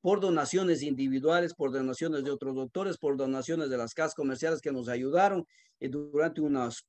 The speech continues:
cuatro meses, unos tres, cuatro meses hemos, logramos sostener esto aquí, pero después por ciertas intervenciones políticas que no vienen al caso, se, eh, eh, interrumpieron una serie de situaciones y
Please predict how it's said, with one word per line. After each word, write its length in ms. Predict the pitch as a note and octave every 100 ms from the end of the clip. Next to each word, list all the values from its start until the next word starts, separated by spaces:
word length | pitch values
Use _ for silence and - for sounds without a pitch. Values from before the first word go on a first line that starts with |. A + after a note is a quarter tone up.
| _
cuatro 360 | - F#3+ G3+ E3
meses, 380 | F#3 G#3 F3 C3+
unos 240 | B2+ A2+ -
tres, 260 | F#3+ F3+
cuatro 280 | - F#3 D#3+
meses 320 | E3+ G3+ E3
hemos, 320 | C#3 C3 C3 C3
logramos 500 | C#3 C#3+ G3 G3+ -
sostener 440 | C#3 - D#3 F3+
esto 120 | -
aquí, 320 | C3+ - G3 - _ - -
pero 140 | D#4
después 320 | B3 - A3
por 160 | G#3 D#3+
ciertas 300 | F3 F3 E3+
intervenciones 640 | D3+ D3+ D3+ C#3 F3+ E3+ -
políticas 480 | D3 E3 E3 D3 B2
que 100 | C#3
no 120 | D3+
vienen 300 | E3+ D#3 C#3+
al 160 | C3
caso, 360 | E3 A3 G#3 E3+
se, 140 | C3
eh, 60 | C#3 B2
eh, 280 | A2+ A2+ A2
interrumpieron 760 | G2+ B2 C3 B2+ C#3 C#3 F3+ E3+
una 100 | C#3
serie 220 | F#3 F#3+
de 60 | C#3+
situaciones 600 | D3 D#3 D#3 B3 A#3+ - - _ _ _
y 280 | C#4+ D#4